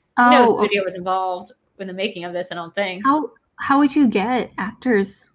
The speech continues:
Speaker 2: like that,
Speaker 1: You
Speaker 2: though?
Speaker 1: kn-, you
Speaker 2: 'Cause
Speaker 1: even know, you know people in
Speaker 2: Hmm.
Speaker 1: Hollywood. Like, people know people, or people read the script, they pass it around. Like, like you said, he had
Speaker 2: Oh.
Speaker 1: written for Oliver and Company, but, like, I don't know how he got these people involved, but again, it doesn't seem like a huge,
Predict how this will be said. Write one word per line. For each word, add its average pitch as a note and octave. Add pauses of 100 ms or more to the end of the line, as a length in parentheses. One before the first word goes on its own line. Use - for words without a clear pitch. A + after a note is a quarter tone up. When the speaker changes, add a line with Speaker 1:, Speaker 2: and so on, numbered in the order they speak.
(440)
Speaker 2:
like -
that, -
Speaker 1:
You G4
Speaker 2:
though? G4+
Speaker 1:
kn-, -
you F4
Speaker 2:
'Cause F4+
Speaker 1:
even F4+
know, F4+
you F#4+
know F#4+
people F#4+
in F4+
Speaker 2:
Hmm. D4
Speaker 1:
Hollywood. G#3+
Like, G#3
people C4+
know C4+
people, A3+
or B3+
people A3+
read B3
the C4
script, G3+
they A3
pass G3+
it A#3+
around. G3
Like, F#3+ (160)
like G#3
you A#3+
said, A3+
he A#3
had A#3+
Speaker 2:
Oh. D#4+
Speaker 1:
written A#3
for -
Oliver G3
and G3
Company, F#3+
but, F#3+
like, G3 (260)
I A3+
don't D#4+
know C4
how A3
he G3
got G3
these F#3+
people G3+
involved, G#3
but G#3+
again, A3
it F#3
doesn't A3
seem A#3
like G#3
a F3+
huge, A3